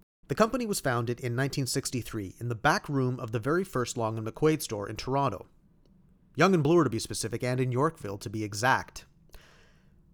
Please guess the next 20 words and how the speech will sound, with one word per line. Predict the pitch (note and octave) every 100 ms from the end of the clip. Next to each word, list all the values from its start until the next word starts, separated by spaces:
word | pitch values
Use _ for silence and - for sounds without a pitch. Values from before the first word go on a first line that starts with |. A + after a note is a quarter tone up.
| -
Jeff | - A#3+
explains | - - D#3 D3
how | C3
Pete | - G3+ A3
Traynor, | - C#3 G#2 A#2 -
a |
local | C3 D#3+ E3+
guitar | C#3+ - D#3+ E3+
amp | A2+ G#2
tech | - -
who | -
used | D3 F3+
to | F#3
fix | D3 -
Fender | - D#3 E3+ A#2+
amps, | - G2 - -
asked | D3 -
Jack | - D#3 F#3 C3+
Long, | G#2+ G2+ B2+ -
yes, | G#2 A#2 - -